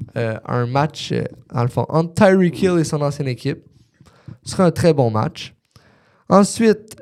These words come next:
euh, les Bengals contre les Chargers et les Titans contre les Ravens. Et de l'autre côté, du côté N F C, on aurait un affrontement Washington contre, euh, les Vikings,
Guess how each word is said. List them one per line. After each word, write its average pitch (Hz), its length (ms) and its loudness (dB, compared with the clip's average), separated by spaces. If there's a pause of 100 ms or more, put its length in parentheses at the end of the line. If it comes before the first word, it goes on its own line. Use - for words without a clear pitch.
euh, 120 460 2 (140)
les 180 200 2
Bengals 175 760 0 (120)
contre 175 360 0
les 131 180 0
Chargers 120 800 0 (840)
et 160 160 2
les 170 180 4
Titans 202 720 -2
contre 185 360 2
les 151 120 6
Ravens. - 640 -2 (600)
Et 196 100 0
de 185 100 6
l'autre 175 200 4
côté, 165 300 2
du 160 100 -6
côté 139 400 -2
N 151 220 2
F 127 80 -2
C, - 340 -4 (180)
on 143 60 4
aurait 131 380 0
un 127 100 0
affrontement 131 560 0 (160)
Washington 170 1120 2 (840)
contre, 170 720 2 (240)
euh, 120 280 2
les 160 200 4
Vikings, 156 880 -2